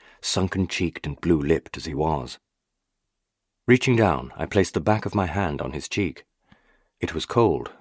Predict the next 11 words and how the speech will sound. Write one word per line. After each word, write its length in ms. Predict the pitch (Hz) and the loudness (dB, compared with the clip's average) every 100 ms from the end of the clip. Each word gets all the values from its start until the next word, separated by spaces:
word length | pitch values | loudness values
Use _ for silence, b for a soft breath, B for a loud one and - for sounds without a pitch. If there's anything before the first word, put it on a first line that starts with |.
| - | -6
but 120 | 87 | -2
the 80 | 98 | -2
skin 420 | - - 127 73 | 0 2 2 0
was 140 | 62 | -6
still 200 | - - | -6 -4
soft. 480 | - - 113 76 - _ _ _ _ - | -4 0 0 -2 -6 _ _ _ _ -6
He 80 | |
might 280 | 85 92 - | -2 -2 -2
yet 320 | 95 87 - | -2 -2 -4
be 120 | - 73 | -6 -4
alive. 500 | 78 80 69 67 | -2 -4 -4 -12